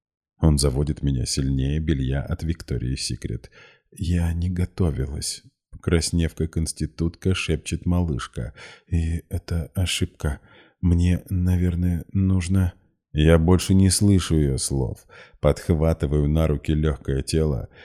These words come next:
и как воришка тащу свой трофей. Да все равно куда. Первой мне попадается на пути уродская тахта. Но это конечная цель моего путешествия.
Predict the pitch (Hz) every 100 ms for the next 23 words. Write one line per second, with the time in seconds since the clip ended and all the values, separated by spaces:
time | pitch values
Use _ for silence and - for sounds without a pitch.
0 | - 78 78 76 76 71 69 71 - -
1 | 65 - 67 - 67 - 60 - 60 50
2 | - - _ _ _ _ - 82 67 -
3 | 78 78 73 65 - 64 58 50 - 90
4 | 85 92 101 98 92 85 80 76 71 -
5 | 76 73 78 - 73 71 67 - 69 65
6 | 60 - - 53 - _ _ - 80 -
7 | 85 87 101 - 117 95 73 - - 85
8 | - 76 64 65 67 65 - - 78 -
9 | - - 52 50 -